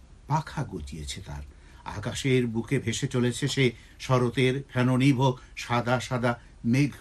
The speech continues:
শিশুদের মতো। অ্যানাকস্টিয়ার হাই স্কুলে সে পড়তো যখন, একটানা এ পাওয়া মেধাবী ছাত্রী ছিল রাশেমা মেলসন। ভালো ছাত্রী হওয়ার সুবাদে বৃত্তি নিয়ে জর্জটাউনে পড়ার সুযোগ মিলেছিল তার।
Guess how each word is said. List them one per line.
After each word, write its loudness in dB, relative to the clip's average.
শিশুদের -6
মতো। -12
অ্যানাকস্টিয়ার 2
হাই 2
স্কুলে -4
সে -2
পড়তো -4
যখন, -2
একটানা 0
এ 6
পাওয়া 4
মেধাবী 2
ছাত্রী -4
ছিল -4
রাশেমা -6
মেলসন। -6
ভালো 0
ছাত্রী -4
হওয়ার -4
সুবাদে -4
বৃত্তি 2
নিয়ে 0
জর্জটাউনে -2
পড়ার -10
সুযোগ -2
মিলেছিল -10
তার। -14